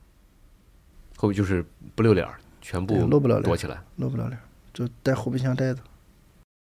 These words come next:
Speaker 1: 不过最后会有一个关卡的，那是一个什么，什么关卡？他说的。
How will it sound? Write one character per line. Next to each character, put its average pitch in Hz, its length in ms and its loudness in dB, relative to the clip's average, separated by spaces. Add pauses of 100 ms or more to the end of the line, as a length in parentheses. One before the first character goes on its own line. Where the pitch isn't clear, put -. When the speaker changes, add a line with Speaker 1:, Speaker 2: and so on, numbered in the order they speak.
(800)
Speaker 1:
不 104 120 -2
过 113 120 4
最 123 140 0
后 117 100 6
会 120 140 4
有 104 100 8
一 85 100 4
个 95 100 0
关 104 240 4
卡 - 240 -8
的， - 160 -14
那 90 100 -6
是 95 80 -4
一 95 60 -4
个 90 100 -4
什 85 140 -8
么， 80 100 -4
什 80 160 -8
么 85 80 -4
关 80 160 -8
卡？ - 220 -16
他 - 80 -16
说 - 160 -14
的。 - 60 -18